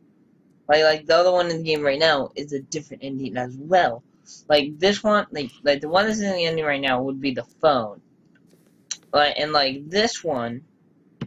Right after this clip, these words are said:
would be, like, a choice. It would be, like, about ten doors. You can choose, like, like, like, play a game, get on a laptop, play Xbox, play Minecraft.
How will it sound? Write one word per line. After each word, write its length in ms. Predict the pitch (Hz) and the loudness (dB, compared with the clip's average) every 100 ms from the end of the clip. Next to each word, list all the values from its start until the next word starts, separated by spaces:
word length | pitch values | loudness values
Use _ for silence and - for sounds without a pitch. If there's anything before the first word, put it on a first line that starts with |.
| - | -10
would 140 | 151 | -2
be, 140 | 160 | 2
like, 220 | 156 147 139 | 4 2 0
a 80 | |
choice. 580 | 123 - - 160 117 - | -4 -6 -2 -2 -2 -6
It 60 | 139 | -6
would 80 | 139 | 0
be, 100 | 131 | 4
like, 220 | 127 113 | 4 2
about 360 | 127 123 107 - _ | 2 2 0 -6 _
ten 440 | - 175 170 160 147 | -4 -2 0 -2 -2
doors. 680 | 151 160 175 202 233 - - _ _ _ | 0 4 6 6 2 -4 -14 _ _ _
You 100 | 143 | -8
can 100 | 143 | -6
choose, 240 | 139 139 120 | -4 -4 -2
like, 160 | 113 | -2
like, 240 | 117 117 113 | -2 -2 -2
like, 280 | 110 - | -6 -10
play 260 | - 139 135 | -6 0 0
a 80 | 127 | 0
game, 580 | 143 143 143 139 139 - _ _ _ _ _ _ _ _ _ _ _ _ _ _ | 0 0 0 -2 -4 -10 _ _ _ _ _ _ _ _ _ _ _ _ _ _
get 280 | - - 185 | -8 -4 2
on 240 | 170 156 143 | 4 4 4
a 20 | |
laptop, 800 | 139 139 139 - 139 139 147 - _ | 2 0 -4 -4 0 2 2 -2 _
play 320 | - 156 147 | -2 2 4
Xbox, 560 | 139 147 160 151 160 160 | 2 0 -2 2 2 2
play 140 | 151 | -2
Minecraft. 420 | 156 151 165 180 | 0 0 4 2